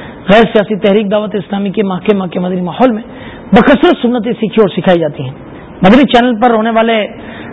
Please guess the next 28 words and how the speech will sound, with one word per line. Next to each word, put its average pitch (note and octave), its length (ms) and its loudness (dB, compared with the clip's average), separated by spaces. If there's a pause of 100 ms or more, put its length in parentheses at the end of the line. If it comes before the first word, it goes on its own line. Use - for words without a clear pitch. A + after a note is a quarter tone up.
(160)
درس G#3 160 4
فیضان G#3+ 480 2
سنت A3+ 220 -2
میں A3+ 80 0
شریک A3+ 280 0
اسلامی A#3+ 380 0
بھائی A#3 400 2
اور - 220 -4
اسلامی A3 300 2
بہنیں A#3+ 380 0 (520)
اپنے C4+ 280 2
اپنے C4+ 180 2
حلقوں A3 400 2 (100)
میں D4+ 80 0 (220)
سنتوں C4+ 580 2
بھرے A#3 220 4
اجتماعات A3+ 440 2
میں A3 160 -2
شرکت G#3 300 2
فرمائیں C#3+ 260 -6 (420)
اور B3 200 4
اسلامی C4 380 2
بھائیوں A#3 280 2
سے B3+ 160 0
اپنے A#3+ 280 0
اپنے A#3 120 2 (120)
شہروں A3+ 260 4
میں F#3 100 -4